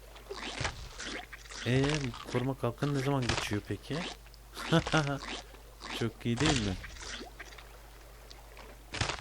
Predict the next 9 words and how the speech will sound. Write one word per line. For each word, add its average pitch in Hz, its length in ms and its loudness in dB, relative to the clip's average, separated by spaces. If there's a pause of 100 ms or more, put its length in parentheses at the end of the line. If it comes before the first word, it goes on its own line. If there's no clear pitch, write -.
(180)
Bak, 113 220 6
bak, 113 160 2
bak. 110 80 4 (360)
Oha, 143 260 8
sağlam 131 520 6
vuruyorum 117 440 6
ben 92 120 4
de. 90 120 4 (2250)
Yok 135 100 12